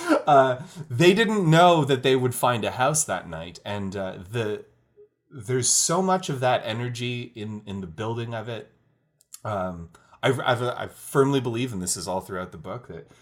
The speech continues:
that, uh, horror is when order, when we get to the,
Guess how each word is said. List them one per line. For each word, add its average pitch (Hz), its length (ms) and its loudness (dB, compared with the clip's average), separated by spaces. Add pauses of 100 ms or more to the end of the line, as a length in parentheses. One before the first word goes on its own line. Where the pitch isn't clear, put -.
(320)
that, 87 320 -12
uh, 85 340 -10
horror 143 440 0
is 107 460 -2 (140)
when 104 800 -6 (220)
order, 120 640 -2 (200)
when 110 180 -2
we 104 80 -6
get 123 200 -2
to 147 80 -6
the, 113 200 -8